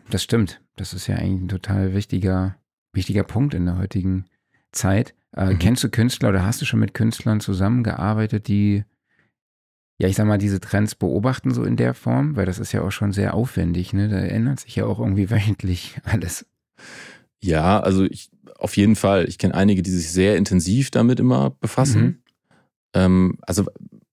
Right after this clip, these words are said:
Speaker 2: das Problem ist, man ist natürlich als Act total auch,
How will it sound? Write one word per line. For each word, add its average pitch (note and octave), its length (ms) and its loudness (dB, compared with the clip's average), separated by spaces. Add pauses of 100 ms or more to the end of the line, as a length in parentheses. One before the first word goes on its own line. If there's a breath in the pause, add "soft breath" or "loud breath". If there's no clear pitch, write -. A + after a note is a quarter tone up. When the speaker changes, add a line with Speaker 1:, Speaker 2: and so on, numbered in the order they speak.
(180)
Speaker 2:
das - 140 -4
Problem G#2 300 4
ist, A#2+ 140 2
man F#2+ 140 4
ist - 180 -4
natürlich G2 640 0 (680)
als F#2 200 -2
Act - 320 -2
total - 520 -2
auch, - 460 0